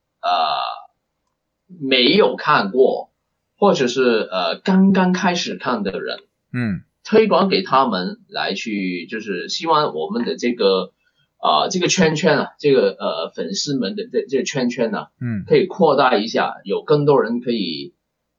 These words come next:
Speaker 1: 呃，看这个运动，呃，投入这个，这个，
Speaker 2: 对。
Speaker 1: 呃，爱好。因-，因为你，比如说你，你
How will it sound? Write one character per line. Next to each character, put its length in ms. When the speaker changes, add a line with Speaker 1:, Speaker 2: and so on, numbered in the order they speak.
Speaker 1:
呃， 360
看 260
这 80
个 140
运 200
动， 380
呃， 600
投 240
入 200
这 240
个， 320
这 140
个， 440
Speaker 2:
对。 100
Speaker 1:
呃， 400
爱 180
好。 300
因-， 180
因 100
为 360
你， 340
比 100
如 100
说 120
你， 120
你 360